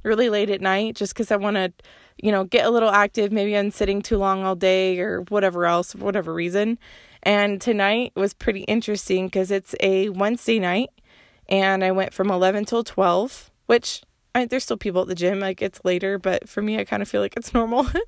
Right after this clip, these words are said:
<laughs> 'cause we usually go late. Um, but I could see eight people when I was on the treadmill and bike, eight people in the gym the whole time I was there. Um, it's just pretty neat to kinda think, "Man, I want these people on my team." If they're here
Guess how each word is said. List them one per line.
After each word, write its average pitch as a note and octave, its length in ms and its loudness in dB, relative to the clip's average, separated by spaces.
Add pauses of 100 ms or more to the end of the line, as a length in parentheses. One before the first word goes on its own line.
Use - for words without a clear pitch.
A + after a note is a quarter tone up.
(100)
<laughs> - 320 -18
'cause D4+ 160 0
we G#3+ 80 -2
usually F#3+ 260 -2
go F3+ 180 0
late. F3+ 320 0 (420)
Um, A3 220 4
but G3+ 120 2
I A3+ 100 6
could C4+ 160 -4
see B3+ 180 -2
eight A3+ 280 0
people F#3+ 480 0 (240)
when G#3 140 2
I G#3 100 4
was G#3+ 120 0
on G#3 120 2
the G3 60 -2
treadmill F#3+ 400 0
and F3+ 80 -2
bike, F3 360 -2
eight A#3 200 0
people A#3 280 -4
in A#3 60 0
the A#3 80 0
gym F#3+ 260 0
the F#3+ 80 -4
whole G3+ 160 -2
time G3 280 -4
I G3 100 0
was F#3+ 140 -4
there. F3+ 300 0 (540)
Um, F#3 220 2
it's F#3+ 160 -6
just A#3 180 -4
pretty G#3+ 260 -2
neat G3 300 -4 (100)
to G3 120 -4
kinda F#3+ 260 0
think, G3 360 -6
"Man, A3 220 0
I - 160 0
want B3+ 300 -6
these F#3 200 -4
people F3+ 260 -2
on F3+ 100 -2
my F#3 120 -6
team." F3 460 -4 (480)
If G3 180 -2
they're B3+ 180 0
here A3+ 460 -4